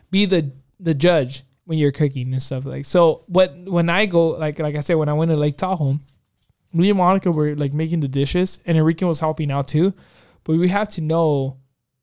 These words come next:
how to cook it. The cool thing was when our friend, um, well, I don't know his name, but we went to the carniceria, which is a, basically a meat market, like a Mexican meat market.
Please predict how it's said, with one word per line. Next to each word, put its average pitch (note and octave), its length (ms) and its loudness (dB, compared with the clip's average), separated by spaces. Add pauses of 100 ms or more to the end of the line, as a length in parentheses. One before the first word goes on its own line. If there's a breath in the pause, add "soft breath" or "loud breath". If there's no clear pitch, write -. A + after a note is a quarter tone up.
how E3 200 -2
to C#3+ 100 -2
cook C#3 240 -4
it. A#2 160 -10 (340 soft breath)
The D3 120 0
cool C#4 340 0
thing G3 300 2
was D#3+ 380 4 (360 loud breath)
when F3 200 0
our D#3+ 140 4
friend, F#3+ 560 0
um, D3 440 -4 (140)
well, D3+ 200 -6
I D3 140 -2
don't D#3+ 120 -2
know D#3 60 0
his D3+ 200 0
name, E3+ 220 0
but C#3+ 260 -4
we E3 120 -4
went E3 240 -4
to F#3+ 100 -2
the E3 80 2
carniceria, D#3 760 -2
which E3 200 -4
is C#3+ 120 -4
a, C3+ 60 -4
basically C#3 460 -4
a - 20 -6
meat C3 240 -6
market, D3+ 460 -8
like C3+ 200 -8
a C#3 80 -4
Mexican C3 400 -2
meat B2+ 140 -4
market. D3+ 460 -4